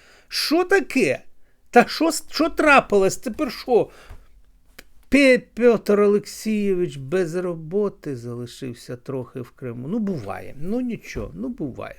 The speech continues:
буває. Хай ремонтують там. Ми достанемо і туди. Ми були там, та? Шеф Буданов там був. Так що все нормально. Також, друзі,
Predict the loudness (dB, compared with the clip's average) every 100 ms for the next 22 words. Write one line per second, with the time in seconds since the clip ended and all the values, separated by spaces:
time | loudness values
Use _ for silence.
0 | -14 -10 -10 -12 -16 -20 -20 -18 2 6
1 | 8 8 6 2 2 4 4 2 -2 0
2 | 0 2 2 2 -2 -2 -2 -4 -2 -4
3 | -2 -2 -2 0 2 4 4 2 -2 -2
4 | 0 -2 -4 -18 -20 -10 0 8 10 10
5 | 6 2 4 6 4 0 -2 2 4 4
6 | 0 -2 2 4 4 4 2 0 0 -2
7 | -2 2 2 4 0 2 2 0 -2 -12
8 | -18 -20 _ _ _ _ _ -16 -6 0
9 | 2 2 0 2 2 4 2